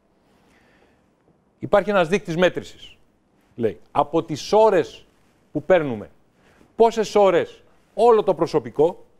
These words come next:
δουλεύει κάποιες ώρες κάθε μέρα. Όλες αυτές οι ώρες πληρώνονται, όχι καλά πρέπει να πω, αλλά πληρώνονται από τον Έλληνα φορολογούμενο. Πόσες από αυτές τις ώρες που αγοράζει το ελληνικό κράτος από τα στελέχη,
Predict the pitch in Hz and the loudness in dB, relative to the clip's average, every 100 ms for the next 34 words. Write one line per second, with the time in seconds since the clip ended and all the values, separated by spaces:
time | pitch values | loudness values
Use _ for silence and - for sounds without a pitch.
0 | _ - 165 156 220 226 226 220 180 - | _ -4 2 4 4 4 0 -2 -2 0
1 | 233 202 214 180 170 131 - _ _ _ | 0 0 -2 0 0 -2 -4 _ _ _
2 | _ _ - 202 254 220 208 - 180 - | _ _ -2 2 4 2 0 -2 -2 0
3 | 147 131 175 214 - _ _ _ - 190 | 0 2 2 -2 -8 _ _ _ -4 2
4 | 175 170 170 185 226 220 - _ _ _ | 4 4 2 0 -2 -2 -12 _ _ _
5 | 208 208 - 160 143 - 120 117 101 170 | -4 -2 0 2 2 0 -4 -6 -4 0
6 | 190 175 - 147 151 196 214 226 220 - | 2 0 0 2 4 4 0 -2 -4 -8
7 | _ _ - - 185 214 202 180 175 165 | _ _ -10 -4 0 2 0 0 2 2
8 | 147 92 - _ _ _ _ _ _ _ | 0 -4 -14 _ _ _ _ _ _ _
9 | _ - - _ _ - 269 269 262 254 | _ -20 -20 _ _ -2 0 0 0 0
10 | 214 202 202 - 170 185 156 110 - _ | 0 2 0 0 -2 2 2 0 -8 _
11 | _ - 185 175 180 185 208 202 175 180 | _ 0 2 4 4 4 4 2 0 0
12 | 170 160 160 165 160 151 139 151 - 147 | 0 0 -4 0 0 -2 -4 -6 -6 -2
13 | 156 151 147 - 95 | 0 2 2 -2 -20